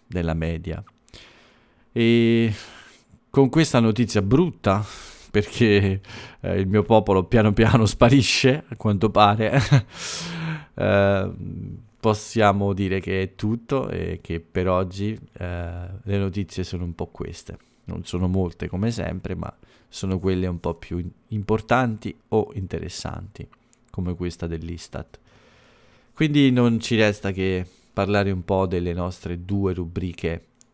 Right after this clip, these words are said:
finali, quelle che chiudono il nostro appuntamento, e cioè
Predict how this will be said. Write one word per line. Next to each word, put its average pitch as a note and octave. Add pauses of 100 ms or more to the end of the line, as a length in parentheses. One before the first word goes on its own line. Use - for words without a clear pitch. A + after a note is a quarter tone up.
(320)
finali, G#2
quelle F2
che E2+
chiudono E2+
il E2+
nostro F2+
appuntamento, A#2+ (580)
e -
cioè G2+